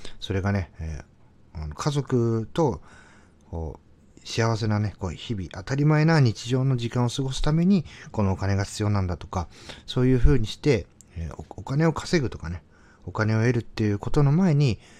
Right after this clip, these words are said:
えー、違う目的というのが頭に浮かぶようになったり、認識できるようになってきたかなというのは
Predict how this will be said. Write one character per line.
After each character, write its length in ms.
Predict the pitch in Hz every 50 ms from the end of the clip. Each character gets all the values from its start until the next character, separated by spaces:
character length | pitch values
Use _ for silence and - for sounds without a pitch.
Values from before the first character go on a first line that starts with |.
| - - - - - - -
え 80 | 90 87
ー、 340 | - - - 95 104 101
違 20 | 104
う 40 | 98
目 200 | 101 95 87 -
的 380 | - - 95 - 101 101 95 -
と 160 | - - 101
い 80 | 98
う 40 | 98
の 120 | 101 117 127
が 100 | 127 104
頭 280 | 98 - 110 95 92
に 80 | 87 85
浮 40 | 82
か 160 | - 101 95
ぶ 100 | 90 98
よ 160 | 95 95 90
う 40 | 82
に 120 | 82 87 90
な 100 | 98 98
っ 60 | - -
た 120 | - 143
り、 80 | 143 123
認 180 | 110 110 113
識 220 | 101 - - - 101
で 100 | 107 95
き 80 | 104
る 40 | 104
よ 60 | 92
う 20 | 90
に 40 |
な 80 | 95 98
っ 20 |
て 120 | 92 - -
き 40 | -
た 120 | - 87
か 80 | 90 98
な 180 | 113 123 131
と 140 | - - 151
い 20 |
う 40 | 160
の 80 | 170 127
は 120 | 95 -